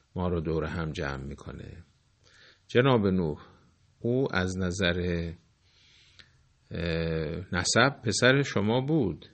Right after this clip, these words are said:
ولی از نظر ارزش‌ها جزء اهل شما به حساب نمیاد،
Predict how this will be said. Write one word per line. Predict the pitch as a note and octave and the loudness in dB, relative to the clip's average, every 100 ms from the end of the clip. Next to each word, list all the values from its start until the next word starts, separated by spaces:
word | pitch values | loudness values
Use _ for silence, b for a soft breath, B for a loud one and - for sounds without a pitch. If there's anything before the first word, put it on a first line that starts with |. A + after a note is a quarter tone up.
| - | -8
ولی | E2+ G#2 B2+ | -2 0 0
از | F2 F2+ F2 | 0 -2 -2
نظر | E2 F2 E2 E2 D#2+ D#2 B B B B B _ | -2 -2 -2 0 -2 -4 B B B B B _
ارزش‌ها | G2+ G2 G2 F#2+ G2 - F#2 A2+ C#3+ C#3+ B2+ | 2 2 2 0 -2 -4 -2 0 0 -2 -2
جزء | A2+ A2+ A#2 A#2+ A#2+ A#2+ A#2+ - | 0 0 0 -2 0 -2 -4 -2
اهل | G2 - F#2 F2+ | -2 0 0 0
شما | - F2+ F2+ G#2+ | -2 -2 -2 -2
به | F#2+ | -2
حساب | F2+ E2 - E2+ E2+ | -4 -4 -4 -4 -2
نمیاد، | D#2+ C#2 C2+ A#1 | -4 -6 -8 -12